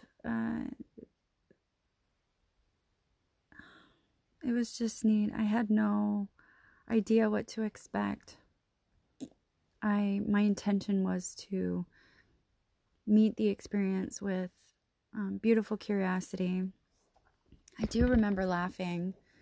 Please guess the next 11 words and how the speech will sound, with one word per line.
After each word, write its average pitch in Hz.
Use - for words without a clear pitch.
at, 185
um, 196
I 196
was 208
able 196
to -
meet 185
the 185
center, -
my 185
center. 226